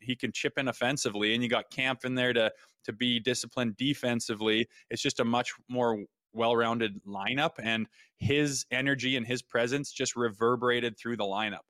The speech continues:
I mean, that game was the most team game that we have played. Every guy was playing with intensity, with a chip on their shoulder. I mean, someone takes a run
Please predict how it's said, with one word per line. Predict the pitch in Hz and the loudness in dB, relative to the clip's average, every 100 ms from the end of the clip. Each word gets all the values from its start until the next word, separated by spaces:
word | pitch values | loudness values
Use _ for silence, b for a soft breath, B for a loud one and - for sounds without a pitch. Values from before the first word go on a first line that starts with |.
| b b _ | b b _
I | 110 | -2
mean, | 117 113 | 0 2
that | 135 - | 0 0
game | 127 123 135 113 | 0 2 0 2
was | 117 110 - _ _ _ 98 110 | 0 0 -6 _ _ _ -18 -4
the | 131 135 | 0 2
most | 131 131 - - | 4 4 2 -6
team | - 135 143 | -4 -2 -2
game | 127 131 | 0 0
that | 135 104 | -2 -2
we | 120 113 | 0 0
have | 98 | -4
played. | - 113 127 143 B B B _ | -2 2 2 0 B B B _
Every | 123 127 156 | -2 2 0
guy | 127 117 127 | 2 2 2
was | 123 - | 0 -4
playing | - 117 120 | -4 -2 0
with | 120 113 | -2 -4
intensity, | 101 - - 117 - 135 143 | -8 -10 -8 -6 -6 -6 -4
with | 120 | -4
a | 98 | -6
chip | - 127 - | -4 -4 0
on | 139 | 0
their | 139 | 0
shoulder. | 139 143 139 143 147 - B B | 0 2 4 6 4 2 B B
I | 107 | -4
mean, | 117 113 | 0 0
someone | - 135 135 | -2 -2 -2
takes | - 135 - | -2 -4 0
a | 113 | -2
run | 104 120 123 139 | 0 0 0 -4